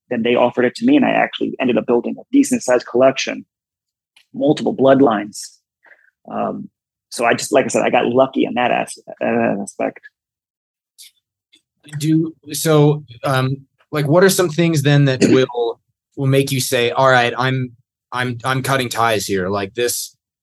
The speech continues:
Speaker 2: you know, this project or this particular group of animals, i-, you know, isn't working out." Um, what, what are, what are some of the things that m-, might cause you to make that choice and move on from something?
Speaker 1: I'll give you another example. Um,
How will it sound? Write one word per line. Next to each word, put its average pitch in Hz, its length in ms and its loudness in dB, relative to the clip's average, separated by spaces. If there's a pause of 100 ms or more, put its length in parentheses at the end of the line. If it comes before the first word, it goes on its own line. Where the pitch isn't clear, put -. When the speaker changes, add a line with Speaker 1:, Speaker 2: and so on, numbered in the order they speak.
Speaker 2:
you 135 120 -8
know, 107 220 -2
this 127 220 -2
project 117 580 0 (320)
or 117 120 -6
this 120 200 -4
particular 117 520 -4
group 110 180 -4
of 107 120 -4
animals, 110 580 -4
i-, 117 160 -10
you 120 180 -8
know, 104 280 -4
isn't 123 200 -2
working 113 320 -2
out." 98 400 -4
Um, 101 520 -4
what, 120 220 -6
what 131 180 0
are, 139 60 -2
what 135 160 2
are 139 80 2
some 135 180 -2
of 123 60 0
the 120 100 0
things 120 360 -4
that 104 160 -6
m-, 104 80 -18 (240)
might 113 380 -8
cause 110 360 -2
you 113 100 -6
to 107 60 -6
make 101 240 -6
that 95 180 -6
choice 107 380 -2
and 98 140 -6
move 101 200 -6
on 98 240 -4
from 92 160 -16
something? 90 420 -18 (1500)
Speaker 1:
I'll 131 100 2
give 127 120 6
you 127 60 6
another 127 260 6
example. 131 480 4
Um, 117 320 2